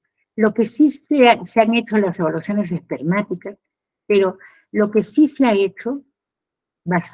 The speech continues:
eh, es la parte de sincronización. Allí sí hemos avanzado. Entonces, todos los estudios han, han,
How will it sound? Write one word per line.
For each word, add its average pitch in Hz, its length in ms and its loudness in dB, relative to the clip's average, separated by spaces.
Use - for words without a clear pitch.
eh, 180 240 -2
es 202 160 2
la 196 200 -2
parte 202 220 -2
de 196 60 2
sincronización. 165 880 -6
Allí 180 240 0
sí - 160 -6
hemos 180 260 -6
avanzado. 143 440 -4
Entonces, 214 560 4
todos 370 280 6
los 254 200 0
estudios 196 680 0
han, 196 380 -6
han, 185 240 -8